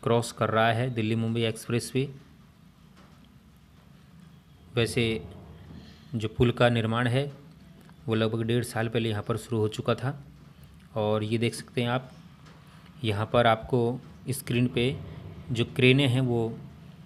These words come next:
लगी हुई दिखाई दे रही होंगी जो पुल का निर्माण कर रही हैं, और कई मशीनें यहाँ पर हैं। तो ये नर्मदा नदी है जिसमें इसका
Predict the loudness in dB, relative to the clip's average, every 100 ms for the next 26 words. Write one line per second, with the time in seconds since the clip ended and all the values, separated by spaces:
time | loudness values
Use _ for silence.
0 | -20 -20 -20 -20 -20 -20 -20 -20 -6 0
1 | 2 4 4 4 0 0 0 2 2 0
2 | 0 -4 -8 -20 -20 -20 -20 -20 -20 -20
3 | -20 -20 -20 -20 -20 -20 -20 -20 -20 -20
4 | -20 -20 -18 -10 -2 2 4 2 0 0
5 | 2 0 0 0 -2 -2 0 0 0 -2
6 | -6 -14 -18 -18 -18 -20 -20 -20 -20 -18
7 | -4 -2 0 2 4 2 0 0 0 0
8 | 0 0 0 -4 -8 -18 -20 -20 -20 -8
9 | -4 0 2 0 -2 -6 -4 2 2 4
10 | 2 2 0 0 -2 -4 -4 0 0 -2
11 | -8 -20 -20 -20 -20 -12 -12 -2 2 2